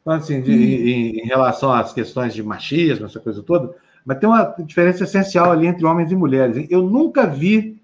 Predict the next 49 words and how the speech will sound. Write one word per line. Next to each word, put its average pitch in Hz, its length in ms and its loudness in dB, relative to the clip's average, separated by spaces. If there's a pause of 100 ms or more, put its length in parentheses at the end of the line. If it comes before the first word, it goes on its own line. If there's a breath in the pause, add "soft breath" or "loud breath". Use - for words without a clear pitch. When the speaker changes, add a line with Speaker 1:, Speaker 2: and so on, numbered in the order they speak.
(340)
Speaker 1:
ninguém 185 540 2
falar 165 320 2
que - 120 -6
o - 40 -8
fulano 170 320 0
de 165 80 -2
tal 175 340 2
tá 170 100 -2
vestido 156 440 -2
com 156 500 -2
um 147 120 -4
smoking 160 500 0
Dior, 139 440 2 (680)
ou 151 220 -2
com 131 400 -4 (100)
Speaker 2:
Ah, - 80 0
Speaker 1:
Pierre 147 200 6
Speaker 2:
eu 254 60 -4
Speaker 1:
Cardin, - 300 2
sei 403 200 2
lá, - 80 6
Speaker 2:
vejo, 294 100 4
Speaker 1:
uma 147 80 2
coisa 135 160 0
parecida. 135 320 -2
Speaker 2:
eu - 40 2
Speaker 1:
Não - 80 -4
tem, 311 220 2
Speaker 2:
vejo. 294 320 0
Speaker 1:
tem? 233 320 0 (280)
Speaker 2:
Eu 339 180 -4
vejo, 285 280 2
Speaker 1:
Ou 269 60 0
talvez 147 240 2
Speaker 2:
hoje 175 60 -2
Speaker 1:
é 170 40 0
porque 226 160 0
Speaker 2:
tem. 160 100 2
Speaker 1:
moda 160 260 4
não 170 80 0
me 170 80 4
Speaker 2:
Tem. 262 80 6
Speaker 1:
interessa. 143 580 0
Speaker 2:
O, 285 440 4
o 277 60 0
canal 302 480 4
Speaker 1:
Mas - 80 -2
Speaker 2:
E 294 180 2
Entertainment, 240 580 -2